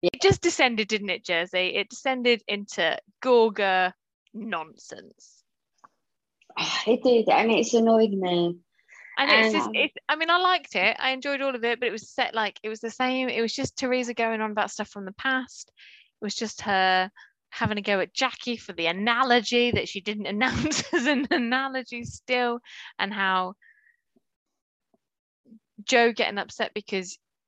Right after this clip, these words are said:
Speaker 2: obviously Teresa and Gia talk about things and, and, and the whole, like, "Oh, we, we can't be responsible for what, like,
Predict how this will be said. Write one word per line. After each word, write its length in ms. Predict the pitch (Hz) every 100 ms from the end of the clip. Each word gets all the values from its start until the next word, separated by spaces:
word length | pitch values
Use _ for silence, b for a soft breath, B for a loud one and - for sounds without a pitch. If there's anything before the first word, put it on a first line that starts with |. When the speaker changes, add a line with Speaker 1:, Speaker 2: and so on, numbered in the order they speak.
| _ _ _ _ _ _ -
Speaker 2:
obviously 540 | 254 220 262 233 214
Teresa 440 | 202 202 208 196 185
and 180 | 185 175
Gia 280 | 233 226 214
talk 320 | - 240 233
about 360 | 220 202 196 - - -
things 320 | 220 208 196
and, 200 | 190 180 -
and, 220 | 208 196
and 140 | - 202
the 60 |
whole, 300 | 196 220 208
like, 320 | 196 185 175 -
"Oh, 60 | 208
we, 200 | 220 202 - B B -
we 140 | 254
can't 280 | 247 294 233
be 60 | 220
responsible 640 | 208 - 220 247 - 185
for 160 | - 175
what, 220 | 170 -
like, 320 | - 165 196